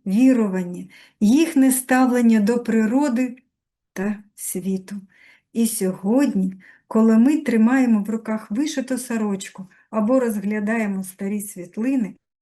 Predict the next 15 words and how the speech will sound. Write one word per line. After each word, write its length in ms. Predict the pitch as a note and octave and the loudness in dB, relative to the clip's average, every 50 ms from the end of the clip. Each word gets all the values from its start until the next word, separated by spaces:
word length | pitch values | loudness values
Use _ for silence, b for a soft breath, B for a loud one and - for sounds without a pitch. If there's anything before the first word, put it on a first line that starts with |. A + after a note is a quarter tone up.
| b b b b b b b b | b b b b b b b b
ми 160 | G#3+ A3 A3+ | 2 4 4
ніби 380 | A3 A3 B3 C4 B3+ A#3 B3+ | 4 4 4 2 2 0 -2
торкаємось 960 | B3+ - A#3+ A3 A3 - - - C4 B3+ A#3+ G#3+ F#3+ F3+ F3+ F#3 - - _ _ _ _ _ _ _ _ _ _ _ _ _ _ | -4 -4 -6 -8 -8 -8 -4 -2 -2 0 0 -2 -4 -4 -8 -12 -16 -20 _ _ _ _ _ _ _ _ _ _ _ _ _ _
цього 320 | - - G#3+ F#3+ G#3 A3 | -6 -4 -4 -2 -2 -4
живого 520 | F#3+ F3 G3+ F#3+ F#3 A#3 C4 C4+ G#3+ B3+ A#3 | -2 -2 -4 -4 0 0 0 0 0 -2 -4
зв'язку 520 | G3 G3+ G#3+ G#3+ G#3 G#3+ _ - A3 G#3+ | -4 -4 -6 -6 -6 -8 _ -10 -10 -10
з 120 | G3+ - G#3 | -8 -6 -6
минулим, 560 | G3 G3 G3 G3 F#3 F3+ F3+ F#3 G3+ F#3+ - _ _ _ _ _ _ _ _ - | -4 -4 -4 -4 -6 -6 -8 -10 -12 -12 -14 _ _ _ _ _ _ _ _ -4
відчуваємо 840 | A3 A3 - - - - A3+ G#3 G#3+ A#3+ B3+ C4 B3 A3+ G#3 G3 G3 | -4 -4 -4 -4 -6 -4 -4 -2 -2 0 0 0 2 2 0 0 0
себе 460 | G3 - - G#3+ F#3+ G3 A#3 A#3+ A#3 | -4 -6 -6 -6 -4 -4 -4 -6 -6
частиною 880 | A#3+ - - A3 G#3+ - - - - D4 C#4+ C4+ C4 A#3 A3+ A3 G#3 | -10 -8 -8 -6 -6 -6 -8 -10 -6 -4 0 0 0 0 0 -2 -2
великого 800 | F#3+ G#3 G#3 G3+ G#3 C4+ E4 E4 - - G#3+ F#3+ - F3 D#3+ - b b b b b b b b b b b _ - | -2 -4 -4 -4 -4 -4 -6 -6 -8 -12 -12 -12 -12 -14 -18 -18 b b b b b b b b b b b _ -2
і 120 | - B3+ | -2 0
неперервного 1000 | B3 B3 B3+ A#3+ - - A#3 A#3 A#3+ C#4 D4+ D4 C#4 C4 C4 C4 B3+ B3+ B3 A#3+ _ _ _ _ - | 0 0 -4 -4 -4 -4 -2 0 0 0 0 0 2 2 2 2 2 -2 -6 -8 _ _ _ _ -10
потоку 600 | A3+ G#3+ - - A#3+ A#3 A3+ - - F3+ - | -10 -10 -6 -2 -2 -2 -2 -4 -10 -16 -16